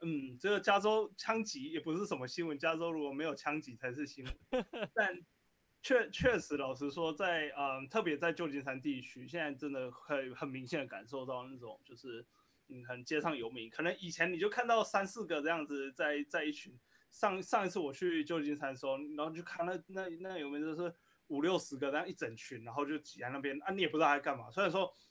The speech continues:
Speaker 1: 你通常在那边，大多时候他也不会真的对你有什么攻击行为啦，但是你就是觉得很恐怖啦。
Speaker 2: 嗯。
Speaker 1: 然后当然那个陆陆续续也会有一些像是，呃，枪击案，呃，或者是窃盗啊，或者是像是加州现在这边最多就是在，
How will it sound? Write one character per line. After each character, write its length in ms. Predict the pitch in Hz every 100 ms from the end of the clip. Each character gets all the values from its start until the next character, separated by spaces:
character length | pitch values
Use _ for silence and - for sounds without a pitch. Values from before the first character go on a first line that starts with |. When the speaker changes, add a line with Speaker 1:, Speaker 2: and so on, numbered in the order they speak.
| _
Speaker 1:
你 180 | 170 147
通 160 | - 208
常 180 | 196 147
在 120 | 175
那 100 | 175
边， 300 | 160 156 151
大 160 | 202 185
多 120 | 175
时 120 | 156
候 100 | 151
他 300 | 147 165 170
也 180 | 151 135 - _
不 160 | 139
会 240 | 151 208 165
真 200 | 180 165
的 100 | 156
对 160 | 185
你 80 | 147
有 100 | 135
什 80 | 131
么 120 | 123
攻 180 | 139 135
击 140 | 123
行 320 | 120 - -
为 100 | 127
啦， 160 | 120 - 147
但 100 | 143
是 80 |
你 80 | 147
就 100 | 131 143
是 100 | 131
觉 80 |
得 100 | 127
很 80 | 120 117
恐 180 | 123 _
怖 160 | 120 110
啦。 60 | 98 - _ _ -
Speaker 2:
嗯。 80 | -
Speaker 1:
然 100 | 135
后 140 | 143 151
当 180 | 160
然 220 | - 131 135
那 120 | 151
个 100 | 147
陆 220 | 143 160
陆 120 | 156
续 160 | 147 151
续 160 | 135 139
也 80 | 120
会 200 | 120 151
有 140 | 123
一 20 |
些 180 | 123 131
像 220 | 123 139
是， 260 | 131 135 127 - - _
呃， 180 | 139 131
枪 220 | 147 143
击 180 | 127 131
案， 160 | 131 120 -
呃， 260 | 127 127
或 100 | 135
者 60 | 135
是 120 | 135
窃 180 | - 135
盗 100 | 131
啊， 280 | 120 110 113
或 120 | 139
者 40 | 113
是 220 | 135 127 _ - _
像 180 | - 147
是 220 | 151 143
加 220 | 131 135
州 160 | 135 127
现 120 | 151
在 120 | 127
这 120 | 120
边 280 | 139 123 123
最 200 | 123 160
多 240 | 127 131 123
就 160 | 143
是 140 | 131 131
在， 240 | 143 127